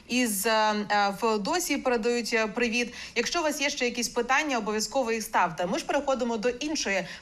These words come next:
дуже важливої і цікавої теми. Сьогодні новий розвиток. Велика Британія оголосила про те, що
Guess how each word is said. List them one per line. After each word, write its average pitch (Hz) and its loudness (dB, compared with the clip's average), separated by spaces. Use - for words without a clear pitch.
дуже 254 0
важливої 214 0
і - -8
цікавої 214 0
теми. 285 2
Сьогодні 220 -2
новий 214 0
розвиток. 262 -2
Велика 240 2
Британія 214 2
оголосила 202 -2
про 208 -4
те, 277 2
що 277 2